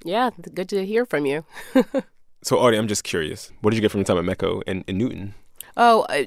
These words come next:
Speaker 1: d-, a hundred percent exposure to class
Speaker 2: Mm-hmm.
Speaker 1: and how to navigate that. You know, what does it mean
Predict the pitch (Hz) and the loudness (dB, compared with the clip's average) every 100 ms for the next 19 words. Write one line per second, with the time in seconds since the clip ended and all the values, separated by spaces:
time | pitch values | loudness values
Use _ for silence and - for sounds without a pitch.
0 | 185 185 - 180 214 196 170 170 170 143 | -4 -6 -4 0 0 0 -4 -4 0 0
1 | 139 143 - 135 123 123 - - - - | 0 -4 0 -2 -2 -6 -6 -6 -4 -6
2 | - - - 101 90 90 - 151 147 147 | -10 -10 -10 -10 -8 -12 -4 0 2 2
3 | 135 127 120 120 123 - - - - - | 2 -2 -4 -6 -8 -10 -12 -12 -14 -20
4 | - _ 143 131 123 127 175 208 160 147 | -20 _ -2 0 0 2 0 0 0 0
5 | 127 127 123 120 117 | 0 -2 0 -2 -6